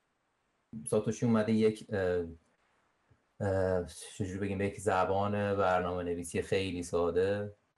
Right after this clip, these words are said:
به اسم اسکریپت، اه، توی بیت کوین قرار داده که ما باهاش می‌تونیم این شرایط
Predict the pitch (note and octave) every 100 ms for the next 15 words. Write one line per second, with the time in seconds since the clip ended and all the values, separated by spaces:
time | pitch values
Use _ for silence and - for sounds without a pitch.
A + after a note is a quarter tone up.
0 | - - F2 - F2+ F#2+ - - G2+ B2+
1 | - _ _ _ _ _ _ _ _ _
2 | - F2+ F2 E2+ - G2 - - G2+ -
3 | G2 F#2 F2+ F#2+ B2+ C#3+ C#3+ C#3+ C#3+ C#3+
4 | - - G#2 G#2 G#2 A2+ A2+ A2+ A2 G#2+
5 | G#2+ - G2 G2 F#2+ G2+ -